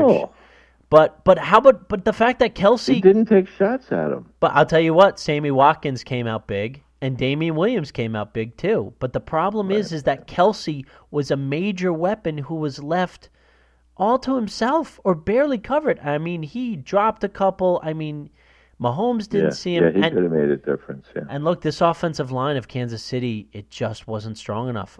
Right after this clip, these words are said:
Speaker 2: I mean, how many times did Mahomes get pressured and sacked? And look, I don't blame Mahomes. Like, he's, he was, he's a magic man all season, so he's running around and he's lo-, he's running
Speaker 1: Well,
Speaker 2: backwards
Speaker 1: the
Speaker 2: fifty
Speaker 1: game
Speaker 2: yards.
Speaker 1: was close, I mean.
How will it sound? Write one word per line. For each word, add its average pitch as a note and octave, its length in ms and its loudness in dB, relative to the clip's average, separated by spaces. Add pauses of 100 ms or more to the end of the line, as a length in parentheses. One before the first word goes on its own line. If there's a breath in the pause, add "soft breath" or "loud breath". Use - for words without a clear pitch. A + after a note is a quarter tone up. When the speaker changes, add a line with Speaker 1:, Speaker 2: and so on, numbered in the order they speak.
Speaker 2:
I A2 80 -10
mean, A2 320 -8
how B2+ 200 -10
many C3 160 -6
times B2+ 380 -8
did A#2 260 -10
Mahomes A2+ 600 -10
get - 220 -12
pressured A#2 580 -4
and G2+ 180 -12
sacked? - 640 -6 (400 soft breath)
And D3 140 0
look, G#3+ 260 2
I D3 120 0
don't F#3 200 0
blame F#3 220 -2
Mahomes. E3 580 -2
Like, A#2 200 -4
he's, D#3 360 -8
he - 200 -10
was, F#3+ 160 -8
he's D#3 260 -6
a E3 60 -2
magic F#3 420 -4
man A#2+ 160 -4
all D3 220 -4
season, C#3 520 -8 (260 soft breath)
so - 160 -8
he's E3+ 160 -6
running F#3+ 280 -2
around F3+ 460 -2
and C#3 120 -6
he's C#3 300 -8
lo-, C#3 240 -4
he's B2 260 -6
running C#3 300 0
Speaker 1:
Well, A#2+ 140 -4
Speaker 2:
backwards G#3 400 6
Speaker 1:
the A3 60 -2
Speaker 2:
fifty F#3+ 140 4
Speaker 1:
game B3 160 2 (120)
Speaker 2:
yards. - 20 4
Speaker 1:
was D2 160 2
close, D2 360 0 (100)
I C2+ 100 -2
mean. B1 280 -8